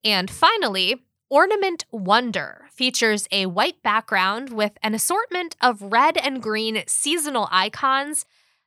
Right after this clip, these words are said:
that's reminiscent of the Louis Vuitton monogram that was so iconic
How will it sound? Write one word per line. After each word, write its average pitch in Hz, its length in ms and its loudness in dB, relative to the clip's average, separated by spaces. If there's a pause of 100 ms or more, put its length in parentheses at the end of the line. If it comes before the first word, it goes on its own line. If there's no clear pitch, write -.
that's 247 220 -2
reminiscent 294 800 2
of 226 140 0
the 214 100 0
Louis 277 360 0
Vuitton 220 480 0
monogram 196 680 0
that 190 140 -4
was 208 120 -4
so 302 500 0
iconic 220 800 -2